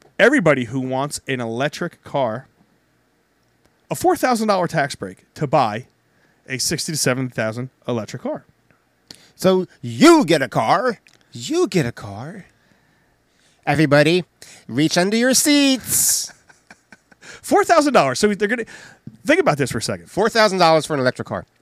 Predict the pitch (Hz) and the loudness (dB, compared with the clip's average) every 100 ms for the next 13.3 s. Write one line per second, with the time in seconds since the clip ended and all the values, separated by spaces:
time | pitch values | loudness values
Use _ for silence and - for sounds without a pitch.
0 | - 113 - 127 - 143 135 127 117 - | -12 -12 -4 -4 -2 -2 0 -2 -2 -4
1 | 123 101 - 196 123 190 196 165 143 - | -4 -4 2 2 2 6 6 6 0 0
2 | 202 175 196 190 180 147 - 147 - - | -4 2 4 4 2 -2 0 0 0 0
3 | 170 160 165 160 - 156 147 131 135 - | 0 0 -2 -4 -8 -8 -6 -2 -2 -4
4 | - 135 131 131 127 123 131 - 101 - | -8 -4 -2 -2 -4 -2 -4 -6 -12 -10
5 | - 151 147 139 156 160 202 202 170 180 | -4 -2 -2 -2 -4 0 -2 -2 -4 -4
6 | 165 165 147 127 123 - 165 180 196 185 | -6 -8 -8 -8 -8 -4 -2 -2 -4 -2
7 | 170 143 127 123 117 - - 135 - 175 | -2 -2 -2 -4 -8 -16 -14 -8 -4 -2
8 | 156 135 127 120 117 123 113 107 113 - | -4 -8 -6 -6 -6 -6 -6 -8 -10 -10
9 | 110 - - - - 240 392 - 480 - | -10 -12 -20 -8 -6 -2 -2 0 -2 0
10 | 185 170 151 135 131 127 131 117 117 107 | 0 0 -2 -2 -4 -4 -4 -4 -6 -8
11 | 98 95 202 233 170 143 135 - 339 254 | -12 -6 -2 0 0 -2 -4 -6 -6 -4
12 | - 175 165 147 131 120 120 131 127 113 | -4 -2 -2 -4 -6 -6 -8 -8 -10 -8
13 | 123 131 - | -6 -6 -12